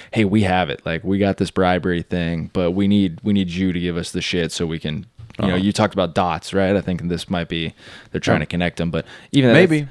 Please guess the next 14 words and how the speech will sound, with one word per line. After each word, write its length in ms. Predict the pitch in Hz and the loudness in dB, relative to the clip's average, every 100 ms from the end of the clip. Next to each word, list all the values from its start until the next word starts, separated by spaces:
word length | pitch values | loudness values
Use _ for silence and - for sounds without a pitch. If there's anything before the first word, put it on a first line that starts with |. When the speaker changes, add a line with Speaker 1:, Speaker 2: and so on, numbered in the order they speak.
| - | -4
Speaker 1:
that 100 | 139 | 0
seems 160 | 196 180 | 2 2
like 120 | 135 | 2
a 20 | |
stretch. 380 | 110 - 92 - | 0 2 0 0
If 80 | 110 | 4
they've, 280 | 123 113 - | 4 4 -4
if 140 | 113 | -4
they've 260 | 117 113 98 | 0 0 0
reviewed 380 | 98 107 120 | 0 4 6
it 140 | 120 - | 4 2
in 120 | 104 | 0
its 140 | 101 | 0
entirety, 600 | 95 87 90 85 80 80 | -4 -2 0 0 0 -2